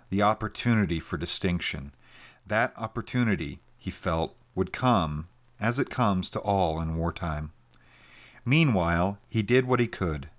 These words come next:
No service was too humble for him to perform in aid of the South, no adventure too perilous for him to undertake, if consistent with the character of a civilian who was at heart a soldier, and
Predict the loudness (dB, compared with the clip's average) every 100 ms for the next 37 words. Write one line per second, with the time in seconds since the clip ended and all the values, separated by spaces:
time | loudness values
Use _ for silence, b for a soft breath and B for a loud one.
0 | -20 -20 B B B B 4 4 4 4
1 | 2 0 0 0 0 2 2 2 2 0
2 | -2 -4 0 2 0 -2 -6 -2 0 0
3 | 0 -2 -4 0 2 4 2 0 -4 -4
4 | -2 -2 -4 -8 -16 B B B B 4
5 | 6 4 4 0 2 0 0 2 0 2
6 | 2 2 2 -2 -4 -4 0 2 2 2
7 | 2 2 0 0 -2 -8 B B B B
8 | -4 0 0 2 0 -2 -6 -8 -8 -8
9 | -8 -2 0 2 0 -4 -4 -4 -4 -6
10 | -4 -2 2 4 4 2 -2 -4 0 4
11 | 4 4 -2 0 0 2 -2 0 -2 -2
12 | -8 _ -6 0 2 2 -2 -6 -10 B
13 | B B B B B 0 0 -2 -6